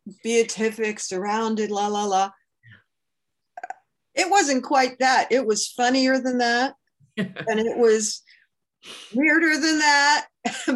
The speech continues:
Speaker 1: But it was a house full of community.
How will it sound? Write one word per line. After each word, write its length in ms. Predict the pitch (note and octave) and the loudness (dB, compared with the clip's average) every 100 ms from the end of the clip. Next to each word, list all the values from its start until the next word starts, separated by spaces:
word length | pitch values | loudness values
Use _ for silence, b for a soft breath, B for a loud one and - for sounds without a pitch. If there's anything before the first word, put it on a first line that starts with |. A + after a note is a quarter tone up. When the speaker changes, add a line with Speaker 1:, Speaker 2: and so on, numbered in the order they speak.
| G3 | 0
Speaker 1:
But 340 | C4+ B3 A#3 - | 4 4 2 0
it 220 | B3+ A#3 | -2 -2
was 680 | A#3 C4+ C#4 C#4 B3+ - - _ _ _ _ _ _ _ _ - | 0 2 2 0 -2 -6 -8 _ _ _ _ _ _ _ _ -4
a 100 | A3+ | -2
house 340 | A3 B3 A3+ - | 2 2 0 -2
full 220 | B3 A3+ | -6 -6
of 140 | G#3+ | -6
community. 760 | - G#3 A#3 D4+ A#3+ G#3 A#3 | -8 -4 -2 -2 -4 -6 -8